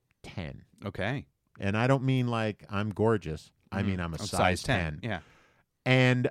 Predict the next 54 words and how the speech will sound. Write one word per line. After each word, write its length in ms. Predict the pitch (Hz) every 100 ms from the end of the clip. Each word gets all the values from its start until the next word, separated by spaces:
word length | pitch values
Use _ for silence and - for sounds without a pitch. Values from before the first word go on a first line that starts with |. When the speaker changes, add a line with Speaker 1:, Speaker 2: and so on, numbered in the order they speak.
| -
Speaker 1:
uh, 320 | 123 120 117
you 280 | 123 120 143
decide 360 | 151 147 139 131
you 60 |
wanna 160 | 123 117
become 260 | 117 127 107
a 60 |
fit 220 | - 90
model. 260 | 82 80 95
You 180 | 113 143
will 120 | 156
start 240 | - 135
off 240 | 117 104 -
at 80 | 95
about 200 | 92 -
seventy-five 600 | - 101 117 - 110 101
dollars 340 | 95 98 98
an 100 | 98
hour. 280 | 71 73 98 _ _ _ _ _ - _
And 220 | - 98 98
you 140 | 113
will, 420 | 120 110 104 117 _ _ _ _ _ _ _ _ _ _ _ _ _ _
for 320 | - - 110 -
each 260 | 139 151 -
company 360 | 160 143 143
you 100 | 131
work 300 | 107 101 92
for, 320 | - 85 80 98 _
you 140 | 98
will 80 | 107
spend 240 | - 107 104
about 220 | 95 90
a 40 |
week 300 | 85 104 -
with 200 | 131 123
them, 260 | 80 80 92 _ _
an 140 | 95 98
eight-hour 420 | 98 95 101 104 117
day. 340 | 92 78 98 _ _ _ _ _ _ _ _ -
Uh, 380 | 82 80 80 78 -
you 140 | 101
know, 160 | 87 107
so 160 | -
you 180 | 123 151
need 200 | 160 156
to 100 | 147
build 320 | 113 95 95
a 60 | 87
little 240 | 85 82
bit. 260 | 85 104 104
But 140 | 98
if 160 | 98 -
you 120 | 107
get 280 | 110 104